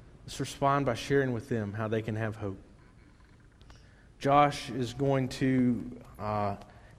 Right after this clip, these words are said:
they're gonna play a song as our closing prayer. And when it's over, you're dismissed. But I pray that God would continue to speak to you.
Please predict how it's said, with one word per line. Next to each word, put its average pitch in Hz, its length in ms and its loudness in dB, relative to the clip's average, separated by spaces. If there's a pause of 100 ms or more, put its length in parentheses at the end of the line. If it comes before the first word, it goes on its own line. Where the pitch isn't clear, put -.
they're 139 100 0
gonna 147 140 6
play 151 240 6
a 135 40 6
song 151 360 4
as 131 120 2
our 123 120 6
closing 135 460 2
prayer. 104 340 -2 (1200)
And 113 100 -4
when 135 100 4
it's 135 140 2
over, 143 260 8
you're 135 200 4
dismissed. 120 680 -4 (1080)
But 127 120 4
I 127 80 8
pray 165 320 6
that 139 260 6
God 135 300 6
would 131 180 0
continue 143 440 0
to 127 80 -4
speak 135 360 0
to 120 80 -4
you. 107 260 -2